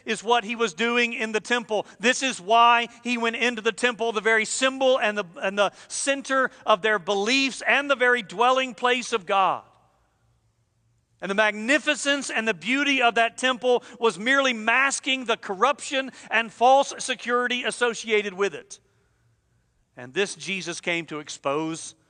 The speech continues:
and root out, along with the leaders who influenced the people in the wrong direction. And that is why, when we come to the end of this story,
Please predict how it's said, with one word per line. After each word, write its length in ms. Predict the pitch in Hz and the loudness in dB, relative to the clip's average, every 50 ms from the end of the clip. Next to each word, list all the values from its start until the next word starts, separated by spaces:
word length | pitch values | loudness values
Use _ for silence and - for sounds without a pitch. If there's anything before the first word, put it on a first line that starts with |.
| _ _ _ _ _ _ _ - - | _ _ _ _ _ _ _ -12 -10
and 160 | 156 151 135 | -10 -8 -8
root 200 | 151 175 165 151 | -8 -6 -4 -4
out, 420 | 143 127 117 113 120 - - - _ _ _ _ _ _ _ _ _ _ _ _ _ _ _ _ _ _ - | -4 -4 -6 -10 _ -20 -20 -20 _ _ _ _ _ _ _ _ _ _ _ _ _ _ _ _ _ _ -18
along 320 | 113 117 131 156 170 175 165 | -14 -6 -4 -2 -2 -2 -4
with 140 | 160 156 143 | -6 -6 -6
the 80 | 147 | -6
leaders 560 | 143 147 175 190 180 170 160 147 - - - _ _ _ _ - | -4 -4 -4 -4 -4 -4 -6 -6 -8 -12 -16 _ _ _ _ -14
who 120 | 156 151 | -12 -10
influenced 480 | 156 170 175 - - 170 165 160 143 - | -10 -10 -10 -10 -10 -8 -8 -8 -10 -12
the 80 | - | -16
people 320 | 135 - 170 151 - 147 151 | -12 -10 -10 -8 -8 -8 -8
in 100 | 156 143 | -8 -10
the 60 | 139 | -10
wrong 300 | 127 147 147 151 151 143 | -6 -6 -4 -4 -6 -8
direction. 480 | 127 131 131 143 139 - - - 120 _ _ _ _ _ _ _ _ _ _ _ _ _ _ _ _ _ _ _ _ 170 - | -10 -8 -6 -6 -6 -8 -12 -14 -16 _ _ _ _ _ _ _ _ _ _ _ _ _ _ _ _ _ _ _ _ -18 -10
And 200 | - 151 156 135 | -8 -8 -6 -2
that 280 | 123 175 180 202 220 - | 0 0 2 2 0 -2
is 160 | 214 214 180 | -6 -8 -8
why, 360 | 165 175 190 185 190 190 196 | -2 0 2 4 4 4 2
when 140 | 185 190 185 | 0 -4 -8
we 80 | 180 180 | -10 -6
come 200 | - 196 196 190 | -4 -4 -2 -2
to 80 | 190 | -2
the 140 | 175 190 196 | -4 -4 -4
end 100 | 202 190 | -4 -4
of 60 | 185 | -4
this 120 | 180 185 - | -6 -6 -8
story, 520 | - - 202 185 196 190 180 175 170 - | -6 -6 -4 -2 -2 -2 0 -2 -2 -4